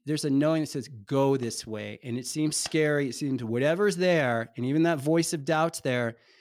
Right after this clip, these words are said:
but you decide and you go that way. It seems like the highest step, the right step in the moment. You go that way. And then it requires something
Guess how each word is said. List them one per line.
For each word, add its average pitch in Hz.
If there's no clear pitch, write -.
but 139
you 156
decide 123
and 127
you 127
go 160
that 143
way. 127
It 117
seems 165
like 131
the 120
highest 127
step, -
the 123
right 131
step -
in 127
the 135
moment. 123
You 123
go 160
that 156
way. 123
And 135
then 185
it 226
requires 160
something 117